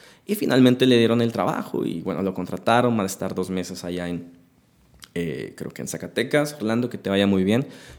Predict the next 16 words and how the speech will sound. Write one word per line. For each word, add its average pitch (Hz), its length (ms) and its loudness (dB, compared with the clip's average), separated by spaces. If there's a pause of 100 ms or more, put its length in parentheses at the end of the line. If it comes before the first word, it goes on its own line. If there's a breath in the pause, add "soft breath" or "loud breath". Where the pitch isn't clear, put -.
Yo 123 80 2
no 135 40 4
estoy 135 240 2
diciendo 127 400 0
que 104 140 -4 (120)
gracias 101 400 -2
a 95 80 -2
mí 101 180 4
él - 240 0 (220)
obtuvo - 320 0
el 101 80 2
trabajo, - 460 -4
pero 104 240 2 (240 loud breath)
sí - 160 -6
que 120 180 4
usó, 110 540 2